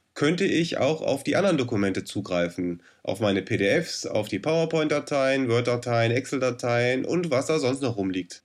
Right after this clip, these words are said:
Also nicht lange gefackelt und in den App Store auf dem iPod Touch reingegangen und S M B oder Samba mal gesucht. Hm, leider war die Ausbeute nicht so prickelnd.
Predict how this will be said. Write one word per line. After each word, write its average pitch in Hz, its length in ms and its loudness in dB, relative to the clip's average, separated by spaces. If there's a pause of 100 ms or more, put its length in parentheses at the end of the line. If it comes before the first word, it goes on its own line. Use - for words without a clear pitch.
Also 143 300 4
nicht 120 160 2
lange 107 260 4
gefackelt 175 640 -2
und 170 440 2
in 120 200 2
den 101 240 2
App - 160 0
Store 190 300 0
auf 175 100 0
dem 175 160 0
iPod 170 320 0
Touch 165 240 -4
reingegangen 147 720 0
und 135 320 0
S 123 200 0
M 107 160 2
B 123 240 2
oder 120 260 2
Samba 107 380 2
mal 98 200 4
gesucht. 120 540 -2 (720)
Hm, 180 320 2 (400)
leider 127 380 4
war 170 100 4
die 139 120 2
Ausbeute 147 500 0
nicht 160 240 -2
so 135 160 2
prickelnd. 104 560 -2